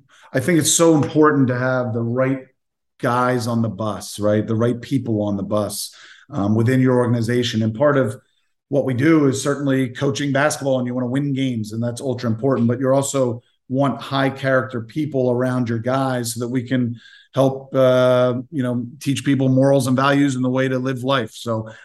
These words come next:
I feel great about these guys, but they're also very good basketball minds.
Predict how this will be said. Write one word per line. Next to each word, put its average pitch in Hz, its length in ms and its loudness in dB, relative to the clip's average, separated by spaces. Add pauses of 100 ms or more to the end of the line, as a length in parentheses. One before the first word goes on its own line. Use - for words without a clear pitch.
I 135 80 -2
feel 151 180 2
great 147 240 2
about 143 180 2
these 143 220 0
guys, 139 340 0
but 113 160 -6
they're 127 140 -4
also 139 240 -4
very 123 320 -4 (320)
good 120 220 -2
basketball 113 640 0
minds. 104 640 -2